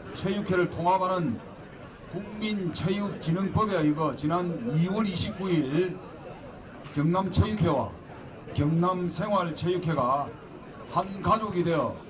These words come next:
새롭게 출범하였습니다. 이를 계기로, 어, 통합 경상남도 체육회는 경남 체육의 전반을 아우르는 전문 체육과 생활 체육이 상생 발전할 수 있도록 최선의 노력을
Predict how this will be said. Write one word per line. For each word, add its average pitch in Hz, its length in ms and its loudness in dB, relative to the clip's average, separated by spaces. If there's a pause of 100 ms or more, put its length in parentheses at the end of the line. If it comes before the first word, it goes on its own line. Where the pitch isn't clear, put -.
(500)
새롭게 185 760 0
출범하였습니다. 156 920 -2 (1040)
이를 214 240 2
계기로, 160 640 2 (520)
어, 123 240 -6
통합 180 460 2
경상남도 180 600 0
체육회는 170 680 2 (520)
경남 170 380 4
체육의 190 520 2
전반을 190 540 4
아우르는 180 500 2
전문 185 360 -2
체육과 185 500 0 (600)
생활 196 440 2
체육이 180 380 -2
상생 202 640 2
발전할 190 480 2
수 170 120 -4
있도록 180 320 0
최선의 165 340 -2
노력을 175 540 2